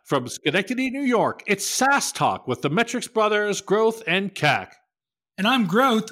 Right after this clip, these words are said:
Speaker 2: better known as Ray Reich, the founder and C E O of Benchmark It.
Speaker 1: And I'm cac, better known as Dave Kellogg, independent consultant, E I R at Balderson Capital,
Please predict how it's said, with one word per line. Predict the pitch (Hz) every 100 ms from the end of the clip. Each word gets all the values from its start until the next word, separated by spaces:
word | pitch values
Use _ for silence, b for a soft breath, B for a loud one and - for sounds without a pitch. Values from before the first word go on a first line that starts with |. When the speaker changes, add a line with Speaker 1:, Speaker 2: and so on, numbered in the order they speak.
| 190 -
Speaker 2:
better | 302 302
known | 240 214
as | 175
Ray | 185 185
Reich, | 190 254 285 -
the |
founder | 202 285 302 302
and | 302
C | 226 254
E | 254
O | 247
of | 196 165
Benchmark | 185 185 151 147 123
It. | - _ _ _ _ _ -
Speaker 1:
And | 151
I'm | 220
cac, | - 185 175 175
better | - 156 170
known | 160 151
as | 123
Dave | 143 131 117
Kellogg, | - 180 175 175 170 180
independent | 190 170 170 160
consultant, | 127 123 - 185 180 185 - -
E | 185
I | 160 156
R | 170 180 170
at | 135 -
Balderson | 135 131 - 110
Capital, | - 156 156 151 147